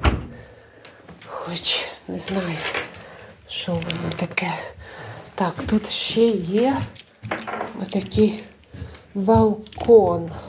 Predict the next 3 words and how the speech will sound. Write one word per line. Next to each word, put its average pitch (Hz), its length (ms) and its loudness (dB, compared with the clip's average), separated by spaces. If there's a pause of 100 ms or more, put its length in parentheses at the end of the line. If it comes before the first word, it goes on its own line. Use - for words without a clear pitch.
(2750)
Балкон 185 1160 0
скрипить. - 1120 -4 (440)
Сушарка. - 920 0